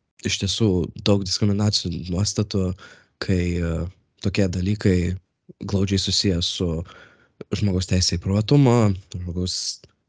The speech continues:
teise į nediskriminaciją. Iš, iš esmės yra a-, atskleidžiama, kas iš tikrųjų manoma. Tačiau, e, bendrose apraiškose, e, nemanau, kad neapykantos kalba Lietuvoje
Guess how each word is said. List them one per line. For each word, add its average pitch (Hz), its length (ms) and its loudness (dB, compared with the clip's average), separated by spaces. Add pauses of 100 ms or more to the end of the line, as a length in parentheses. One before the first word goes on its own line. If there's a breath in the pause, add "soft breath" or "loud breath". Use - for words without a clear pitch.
teise 95 460 4
į 82 340 -2 (540 loud breath)
nediskriminaciją. 104 1120 0 (640 loud breath)
Iš, - 160 -6
iš - 240 0
esmės 120 340 4
yra 101 160 2 (840)
a-, 120 140 2 (100)
atskleidžiama, 101 500 0
kas 101 220 -6
iš - 100 -4
tikrųjų 104 320 0
manoma. 139 460 0 (720 soft breath)
Tačiau, 131 480 6
e, 95 480 -2
bendrose 98 640 2 (160)
apraiškose, 110 680 0 (140)
e, - 720 -8 (380)
nemanau, 131 400 4
kad 90 160 -2
neapykantos 95 500 -2
kalba 95 380 2
Lietuvoje 98 580 2